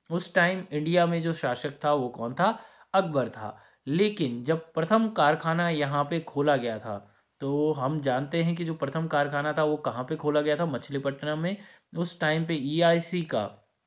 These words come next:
तो किसकी, अ, इजाज़त मिली थी? वो था आपका जहांगीर। तो जहांगीर के टाइम पे प्रथम कारखाना खोला गया था।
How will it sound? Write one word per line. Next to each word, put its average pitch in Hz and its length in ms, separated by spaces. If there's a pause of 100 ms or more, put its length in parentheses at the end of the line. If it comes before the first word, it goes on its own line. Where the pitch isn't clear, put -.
(640)
तो 165 80
किसकी, 202 840
अ, 135 380
इजाज़त 151 440
मिली 139 240
थी? 170 240 (300)
वो 151 100
था 165 60
आपका 151 220
जहांगीर। 113 580 (300)
तो 131 80
जहांगीर 160 440
के 180 120
टाइम 147 260
पे 175 140
प्रथम 165 320
कारखाना 131 500
खोला 127 380
गया 107 220
था। 107 200